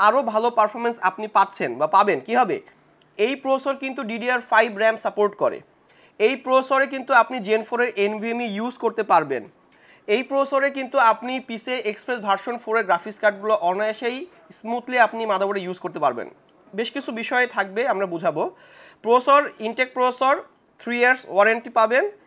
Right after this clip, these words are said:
এবং প্রাইস আমরা করতে পারছি চোদ্দ হাজার পাঁচশো। ছাপ্পান্নশো জির প্রাইস যদি আপনারা আমাদের কাছ থেকে পিসি বিল্ড করে নেন, সেক্ষেত্রে আপ-, আমরা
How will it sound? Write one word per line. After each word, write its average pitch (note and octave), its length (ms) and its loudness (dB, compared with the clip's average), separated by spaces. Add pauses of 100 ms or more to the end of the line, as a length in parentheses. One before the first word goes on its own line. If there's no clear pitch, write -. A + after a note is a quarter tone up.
(140)
এবং G#3 260 -2
প্রাইস G#3+ 320 4
আমরা A3 200 0
করতে G#3+ 280 -6
পারছি A3 220 -4
চোদ্দ G3 260 -2
হাজার G3 160 0
পাঁচশো। G3+ 560 0 (360)
ছাপ্পান্নশো B3+ 480 0
জির C#4 160 -6
প্রাইস A#3+ 380 6
যদি A3 260 -2
আপনারা A#3+ 280 2
আমাদের A#3 200 -2
কাছ A#3 140 -4
থেকে A#3+ 120 -14
পিসি A3+ 200 -14
বিল্ড A3+ 220 -8
করে A3 220 -2
নেন, A3 380 2 (360)
সেক্ষেত্রে A3 380 -2
আপ-, G#3 200 6
আমরা G3+ 340 4